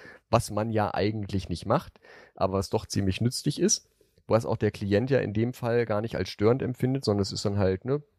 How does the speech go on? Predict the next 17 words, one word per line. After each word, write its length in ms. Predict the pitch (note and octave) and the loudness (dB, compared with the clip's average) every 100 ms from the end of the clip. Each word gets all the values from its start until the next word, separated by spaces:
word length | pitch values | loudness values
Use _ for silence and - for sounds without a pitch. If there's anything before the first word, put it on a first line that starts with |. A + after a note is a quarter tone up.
| _ | _
eigentlich 260 | - G2 G2+ | -2 0 0
auch 80 | G2+ | -2
ein 80 | G2 | 0
Zeichen 300 | G#2+ G#2 G2+ | 0 0 -4
von 120 | F#2+ | 0
Professionalität, 920 | - G#2 G2+ F#2 F#2 D3 C#3+ D3+ - | 0 0 0 0 0 -2 -2 -2 -4
dass 140 | G2+ | -6
ich 60 | G#2 | -4
mich 120 | F#2 | -4
gut 160 | - - | -6 0
vorbereitet 640 | C3 C#3 A#2+ A#2+ A#2 B2+ | 0 0 0 0 0 -2
habe, 160 | A2+ | -2
wenn 80 | G2+ | -2
ich 100 | G2+ | -2
da 160 | - G2 | 2 2
das 120 | G2 | 2
von 440 | - G2 F#2 G#2 | 0 -2 -2 -4